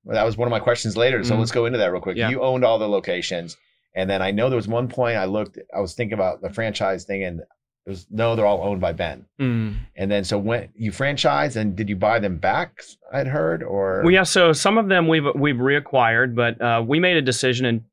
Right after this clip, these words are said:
Speaker 2: two thousand sixteen to franchise, 'cause we're at this point where we wanted to grow, and you can
Speaker 1: Mm-hmm.
Speaker 2: either franchise or you can grow corporately and put all the money in yourself. And so,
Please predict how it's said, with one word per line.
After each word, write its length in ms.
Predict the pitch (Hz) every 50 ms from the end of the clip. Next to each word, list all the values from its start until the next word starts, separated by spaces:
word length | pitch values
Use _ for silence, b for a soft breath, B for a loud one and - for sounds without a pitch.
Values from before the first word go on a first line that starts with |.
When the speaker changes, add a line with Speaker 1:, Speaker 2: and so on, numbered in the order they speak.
| _ _ -
Speaker 2:
two 140 | - 156 139
thousand 320 | 135 120 120 110 120 117
sixteen 720 | 110 - 127 113 - - - - 120 113 110 107 104 101
to 280 | - - 123 117 110 107
franchise, 600 | - - 120 117 113 110 - 117 104 101 101 98
'cause 140 | - 113 110
we're 60 | 143
at 100 | 151 151
this 140 | 156 143 117
point 340 | - - 135 139 135 123 78
where 80 | 120 117
we 80 | 113 113
wanted 240 | 117 123 139 151 139
to 60 | 147
grow, 520 | 117 117 120 117 113 107 107 110 127 - -
and 80 | 117 117
you 100 | 117 113
can 80 | 95 -
Speaker 1:
Mm-hmm. 60 | 120
Speaker 2:
either 200 | 120 113 113 107
franchise 720 | - - 139 151 156 147 - 160 151 147 143 143 139 120
or 80 | 120 117
you 160 | 117 120 117
can 240 | 113 123 117 113 107
grow 220 | 104 120 123 123
corporately 640 | 117 - - 120 117 98 123 120 - 107 113 113 113
and 120 | 110 104 -
put 120 | 117 113
all 100 | 113 110
the 80 | 107 107
money 280 | 110 107 110 113 110
in 100 | 110 110
yourself. 440 | 104 104 - - 113 104 95 92 95 -
And 160 | 113 110 107
so, 340 | - - 117 113 107 104